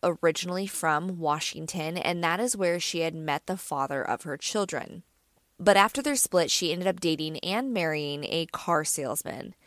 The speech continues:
She and her kids moved out of state, but it wasn't long before their marriage would end, and Angela would find herself back in Washington. Despite having the help from the children's father, financially, Angela was struggling.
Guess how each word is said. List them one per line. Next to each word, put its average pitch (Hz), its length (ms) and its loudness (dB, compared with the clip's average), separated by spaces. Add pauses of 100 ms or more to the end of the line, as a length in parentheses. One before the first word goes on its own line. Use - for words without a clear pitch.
(360)
She 233 420 2
and 240 160 -4
her 226 140 0
kids 180 360 0
moved 175 240 -2
out 160 200 2
of 170 100 -4
state, 165 340 0
but 180 100 2
it 175 140 2
wasn't 214 340 0
long 170 260 2
before 165 360 -2
their 165 160 0
marriage 151 360 -2
would 156 180 -2
end, 127 500 -4
and 170 200 -2
Angela 180 420 -2
would 190 120 -2
find 151 280 -2
herself 151 440 -4 (120)
back 139 280 0
in 156 180 -8
Washington. 147 800 -6 (420)
Despite 214 460 6
having 208 300 0
the 202 60 0
help 190 380 2
from 170 480 0
the 170 80 -2
children's 165 500 -2
father, 165 420 0
financially, 180 880 -2
Angela 156 460 -4
was 165 160 -4
struggling. 160 720 0